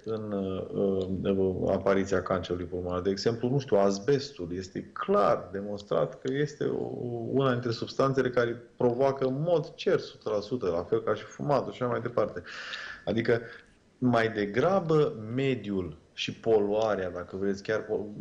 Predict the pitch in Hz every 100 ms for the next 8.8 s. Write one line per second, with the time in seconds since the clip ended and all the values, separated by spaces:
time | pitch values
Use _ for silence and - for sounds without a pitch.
0 | 104 - 107 104 110 104 104 107 107 107
1 | - 110 110 147 110 90 87 87 76 95
2 | 98 92 87 95 - - 104 101 98 95
3 | 95 95 98 98 - 95 98 98 90 -
4 | 87 95 - 101 98 92 92 92 92 -
5 | - - 95 - 101 98 95 98 98 -
6 | 101 101 98 95 - 95 95 92 101 101
7 | 101 98 95 95 90 78 76 98 95 85
8 | - 110 110 107 101 98 95 92